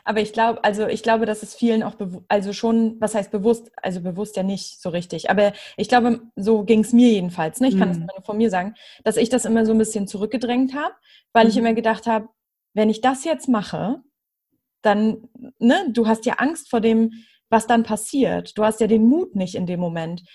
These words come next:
Speaker 1: Also
Speaker 2: Mhm.
Speaker 1: das, ich sag, mittlerweile sag ich immer,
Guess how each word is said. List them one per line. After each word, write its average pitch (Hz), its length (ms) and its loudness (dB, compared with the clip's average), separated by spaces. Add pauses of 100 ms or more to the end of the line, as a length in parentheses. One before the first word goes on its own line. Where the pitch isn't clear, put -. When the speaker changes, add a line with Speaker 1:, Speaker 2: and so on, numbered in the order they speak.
(400)
Speaker 1:
Also 226 200 4
Speaker 2:
Mhm. 170 40 2
Speaker 1:
das, 185 160 -4 (260)
ich 226 140 -2
sag, 247 220 0 (200)
mittlerweile 220 560 2
sag 196 160 0
ich 190 80 -12
immer, 202 300 -2